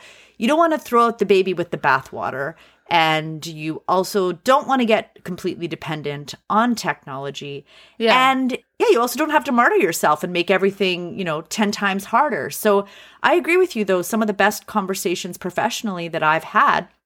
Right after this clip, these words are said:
Speaker 1: are when I've leaned on you or another colleague about how to express something. And that kinda brings me to my next point a little bit,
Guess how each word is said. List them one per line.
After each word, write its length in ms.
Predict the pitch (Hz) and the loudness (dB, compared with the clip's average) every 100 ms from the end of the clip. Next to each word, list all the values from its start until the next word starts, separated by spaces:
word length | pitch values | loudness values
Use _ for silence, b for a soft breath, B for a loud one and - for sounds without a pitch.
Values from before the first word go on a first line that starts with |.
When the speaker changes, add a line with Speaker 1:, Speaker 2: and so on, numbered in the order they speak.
| _ | _
Speaker 1:
are 140 | 185 185 | 2 2
when 160 | 190 | 2
I've 200 | 185 175 | 2 0
leaned 260 | 175 175 185 | -4 -2 2
on 180 | 165 170 | 2 0
you 300 | 226 262 262 - | -2 -2 -4 -2
or 120 | 160 | 0
another 280 | 180 220 220 | 2 2 0
colleague 520 | - 190 185 185 185 - B B | 0 0 2 0 -2 -8 B B
about 300 | - 185 175 | -2 2 2
how 200 | - 202 | 2 2
to 80 | 202 | 4
express 760 | 175 - - - 170 165 - - | 0 -4 -6 -2 0 -2 -6 -8
something. 680 | - - 147 - 147 151 151 b b | -8 -6 -6 -6 -8 -8 -14 b b
And 120 | 214 | 0
that 140 | 294 | 0
kinda 220 | - 349 440 | 2 2 2
brings 260 | 320 294 | 2 0
me 100 | 269 254 | -2 -2
to 120 | 220 | 0
my 120 | 202 | 2
next 260 | 185 165 - | 0 -2 -6
point 340 | - 165 190 | -6 -6 -6
a 40 | |
little 200 | 147 143 | -6 -6
bit, 400 | 139 143 143 - | -4 -4 -6 -10